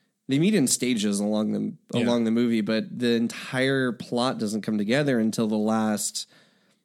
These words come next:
Speaker 1: what, twenty, fifteen minutes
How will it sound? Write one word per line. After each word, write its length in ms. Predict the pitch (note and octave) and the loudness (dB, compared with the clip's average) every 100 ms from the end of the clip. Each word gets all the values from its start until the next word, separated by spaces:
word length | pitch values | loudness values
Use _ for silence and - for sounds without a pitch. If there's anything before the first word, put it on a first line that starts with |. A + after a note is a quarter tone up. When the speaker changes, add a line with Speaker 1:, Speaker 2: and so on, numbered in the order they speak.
| _ _ _ _ | _ _ _ _
Speaker 1:
what, 460 | - C#3 D3 C3+ - | -12 -4 -4 -4 -6
twenty, 880 | - A#2 B2+ C3+ C#3 C#3 C3+ C#3 - _ _ _ _ | -6 -2 0 0 0 0 0 -2 -6 _ _ _ _
fifteen 540 | - A2 - C3+ C3+ | -8 -8 -4 -4 0
minutes 540 | B2+ C3+ D#3 - - | 0 0 -2 -4 -6